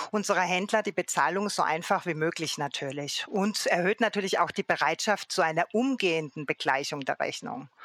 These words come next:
Und, ähm, auf der Papierrechnung wird dieser Q-R-Code mit dem Bezahllink entsprechend platziert.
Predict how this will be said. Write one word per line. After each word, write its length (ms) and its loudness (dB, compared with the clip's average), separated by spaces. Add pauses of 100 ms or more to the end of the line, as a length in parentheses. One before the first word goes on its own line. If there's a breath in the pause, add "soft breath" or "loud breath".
(420 loud breath)
Und, 680 -2
ähm, 320 2
auf 260 2
der 120 2
Papierrechnung 1000 0
wird 240 0
dieser 220 -2
Q-R-Code 880 0
mit 160 -4
dem 140 -2
Bezahllink 760 -2
entsprechend 600 -4
platziert. 680 -2